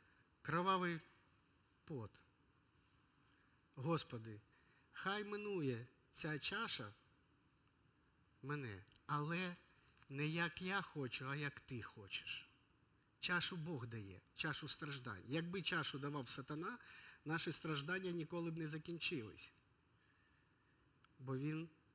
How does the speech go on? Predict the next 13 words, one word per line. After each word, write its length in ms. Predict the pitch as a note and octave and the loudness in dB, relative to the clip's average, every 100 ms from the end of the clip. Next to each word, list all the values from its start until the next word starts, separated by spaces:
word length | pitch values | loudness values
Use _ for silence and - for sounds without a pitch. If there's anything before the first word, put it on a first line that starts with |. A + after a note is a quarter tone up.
| _ - - | _ -20 -6
жадає 380 | B2+ C#3+ D3 D3 | -2 0 2 0
знищити. 640 | D3 B2+ G2+ F#2+ - A#2 - - - - | -2 -2 -4 -6 -10 -18 -20 -20 -20 -6
Чашу 340 | - E3 E3+ F3+ | 2 2 4 4
дає 320 | E3 F3+ F3 | 4 4 2
Бог, 500 | D3 F3 A2+ - - - - - _ - | 2 0 -2 -4 -16 -20 -20 -20 _ -2
чашу 340 | - C#3+ D#3+ | 2 2 0
страждань. 680 | - E3 D3+ D3 D3+ G#2+ G#2 - - - _ _ _ _ _ - | -2 0 -2 2 2 2 -2 -16 -20 -20 _ _ _ _ _ -4
Для 140 | C3+ | 2
нашої 360 | D3+ D#3+ F3 D3+ | 4 4 4 0
користі, 560 | F3+ F3 C3 - - | 2 2 2 -2 -8
для 180 | A2+ B2+ | -4 -4
спасіння 600 | - D3+ - - F#3+ F#3+ | -4 -2 -2 -2 -4 -4
нашого. 520 | F3+ C#3+ - A2+ G2 | -2 0 0 -4 -8